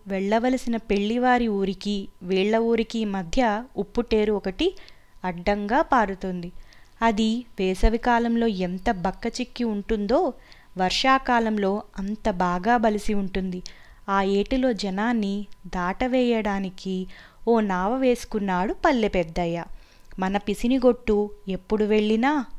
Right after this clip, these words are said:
దిగే వెళ్ళేవాడు కానీ డబ్బు ఇచ్చి నావ మీద దాటిన పాపాన పోలేదు. పిసినిగొట్టు భార్యా బిడ్డతో ఏటొడ్డుకు చేరుకున్నాడు. వీళ్ళని చూడగానే పల్లె పెద్దయ్యకు ఎక్కడలేని మంట వచ్చింది.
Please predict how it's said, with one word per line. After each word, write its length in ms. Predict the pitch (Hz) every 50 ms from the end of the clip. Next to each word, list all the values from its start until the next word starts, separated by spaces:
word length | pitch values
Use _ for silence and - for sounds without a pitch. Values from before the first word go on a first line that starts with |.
| - - - -
దిగే 320 | 196 185 180 247 294 302
వెళ్ళేవాడు 640 | 277 285 269 254 240 233 233 220 220 208 202 196
కానీ 420 | 196 - 202 185 185 190 226 302 359 302 233 - - - - - - - - -
డబ్బు 400 | 185 180 196 185 180 190 214 294
ఇచ్చి 460 | 302 277 247 - - - - 214 208 196
నావ 340 | 190 185 175 180 190 214
మీద 280 | 254 269 277 277 277 262
దాటిన 400 | 208 202 190 185 180 - 190 190
పాపాన 520 | 185 - 180 175 175 - 202 202 214 277
పోలేదు. 560 | 381 - - 320 269 214 180 180 170 160 170 170 - - - - - - - - - -
పిసినిగొట్టు 640 | 214 202 - 254 262 269 269 254 247 254 247 - 226
భార్యా 500 | 208 175 196 185 185 196 208 220 240 262
బిడ్డతో 540 | 254 214 226 214 185 185 180 - - 220 220
ఏటొడ్డుకు 600 | 208 190 190 202 - - 247 214 202 220 - 269
చేరుకున్నాడు. 880 | - - - 294 262 226 214 - - 202 185 180 175 170 165 165 170 180 - - - - - - - - - - -
వీళ్ళని 400 | 185 185 190 196 208 208 202 208
చూడగానే 720 | 202 - - 185 185 185 190 190 214 220 214 214 233 302 381 349 262 - - - - -
పల్లె 240 | 185 175 196 214 262
పెద్దయ్యకు 800 | - - 262 214 196 226 220 214 208 196 - - 196 190 196 196 - - - - - - - 202
ఎక్కడలేని 640 | 185 - - - - 233 226 226 226 220 220 220
మంట 360 | 214 196 190 190 196 - 196
వచ్చింది. 540 | 208 214 - 233 - - - 196 190 180